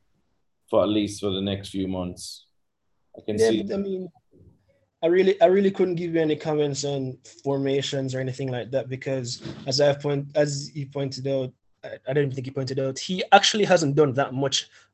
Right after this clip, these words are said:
Speaker 2: management in the last couple of years. Even for Leipzig, he came in for one year,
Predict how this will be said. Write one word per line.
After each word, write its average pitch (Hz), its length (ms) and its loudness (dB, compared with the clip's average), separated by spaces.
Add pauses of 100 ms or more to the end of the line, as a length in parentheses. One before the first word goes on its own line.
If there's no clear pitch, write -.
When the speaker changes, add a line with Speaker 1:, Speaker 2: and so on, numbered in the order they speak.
Speaker 2:
management 127 720 -2
in 123 100 -6
the 127 120 0
last 123 240 0
couple 127 200 -10
of 120 60 -8
years. 139 240 -6
Even 156 300 0
for - 160 0
Leipzig, 139 480 2
he 147 160 -8
came 156 340 0
in 151 80 2
for 139 220 2
one 139 200 2
year, 135 440 0